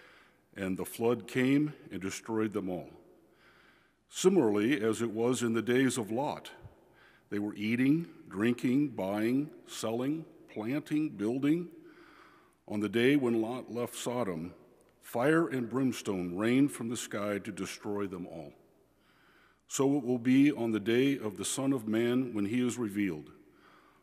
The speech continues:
On that day, someone who is on the housetop and whose belongings are in the house must not go down to get them.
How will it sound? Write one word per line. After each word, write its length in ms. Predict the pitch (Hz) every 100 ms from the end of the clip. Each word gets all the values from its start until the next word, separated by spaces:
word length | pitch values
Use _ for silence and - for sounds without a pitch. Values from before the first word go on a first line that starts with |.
| _ -
On 160 | 95
that 260 | 107 120 95
day, 300 | 123 117 123
someone 580 | - 139 131 131 120 143
who 240 | 120 113
is 160 | 120 113
on 240 | 120 120
the 80 | 98
housetop 640 | 123 117 - - 87 95 - - - - - -
and 120 | 101 98
whose 200 | 123 123
belongings 640 | 117 113 131 143 123 110
are 160 | 110 127
in 100 | 117
the 120 | 95
house 520 | 120 87 95 - - -
must 240 | 98 113 -
not 200 | 113 107
go 140 | 113
down 380 | 104 113 120 117
to 80 | 104
get 220 | 120 113
them. 300 | 90 78